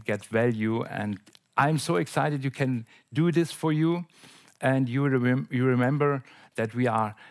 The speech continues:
give, um, in the four-, fourth of July and, uh, next year in two thousand nineteen for one hundred K B C coins,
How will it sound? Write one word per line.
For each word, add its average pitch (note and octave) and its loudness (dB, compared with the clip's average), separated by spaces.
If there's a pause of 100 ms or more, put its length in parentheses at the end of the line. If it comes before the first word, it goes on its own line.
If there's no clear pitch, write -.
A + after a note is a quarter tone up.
(300)
give, A#2 -4
um, G#2 -2
in G2 -6
the F2 -8
four-, E3+ -2
fourth D3 -2
of - -10
July G#2+ -2
and, F#2+ -4 (120)
uh, F2 -6 (100)
next - -6
year G2 -2 (280)
in F2 -6
two C3 -2
thousand B2+ 0
nineteen G2+ -2 (260)
for F#2 -2
one B2 0
hundred A#2 0
K B2 -2
B G#2+ -4
C G2+ -6
coins, G2+ -4